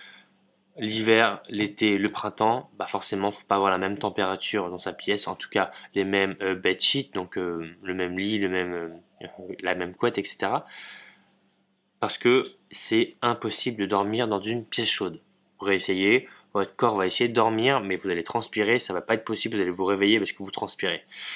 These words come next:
Euh, parce qu'il va pas réussir à justement réguler la température de votre corps. C'est pour ça que ça va être important de dormir dans une pièce qui est plutôt froide,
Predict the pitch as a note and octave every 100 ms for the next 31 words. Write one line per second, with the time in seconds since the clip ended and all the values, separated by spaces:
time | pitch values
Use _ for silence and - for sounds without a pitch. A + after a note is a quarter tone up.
0 | - - - G2+ F#2+ - G2+ F2 - _
1 | _ - A#2+ A2+ G#2 - G#2+ G2 G#2+ G#2
2 | F#2+ G2+ G2+ A2 A2 G2 G2+ F#2 F#2 F2+
3 | - - G#2+ G2+ - G2 - - _ -
4 | - - - - A#2 A2 - A#2+ G2+ F#2+
5 | G#2 G#2 G#2 A#2 G2 F#2 G2+ A2 G2+ F2+
6 | F2 - A2+ - - E2 - - B2 -
7 | G2 G#2+ G#2+